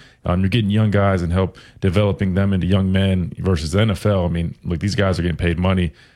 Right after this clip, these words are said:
Uh, the G Ms are going out and getting these guys in free agency. You have little say-so over who you have.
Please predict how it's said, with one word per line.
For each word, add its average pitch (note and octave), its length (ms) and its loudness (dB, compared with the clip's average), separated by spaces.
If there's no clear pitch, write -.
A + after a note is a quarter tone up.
Uh, D#2+ 320 0
the E2+ 100 -4
G G#2 240 2
Ms G#2 180 0
are F#2 60 0
going F#2+ 220 0
out F2+ 100 0
and F2+ 80 -2
getting F#2 160 -2
these F2 140 -2
guys E2+ 280 0
in D2 60 -6
free F2 220 -2
agency. F2+ 500 -2
You A2 140 0
have F#2 180 0
little A2 260 2
say-so G#2+ 440 0
over G2+ 220 2
who G#2+ 100 2
you G2+ 180 2
have. G2 340 0